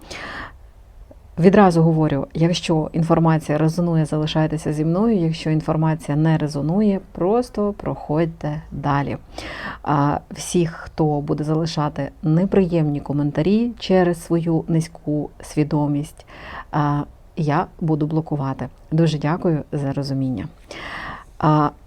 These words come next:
питання поступило, чому взагалі зараз відбуваються такі моменти відносно обнулення,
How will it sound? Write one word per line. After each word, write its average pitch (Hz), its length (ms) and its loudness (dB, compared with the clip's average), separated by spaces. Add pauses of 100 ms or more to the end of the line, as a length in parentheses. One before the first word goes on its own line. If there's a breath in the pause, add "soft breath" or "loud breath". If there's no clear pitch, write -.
(100)
питання 180 580 6 (720 soft breath)
поступило, 175 640 2 (220)
чому 190 460 4
взагалі 156 420 2
зараз 160 300 0
відбуваються 165 540 -2
такі 151 220 -4
моменти 170 440 0
відносно 160 720 -2 (380 loud breath)
обнулення, 165 880 2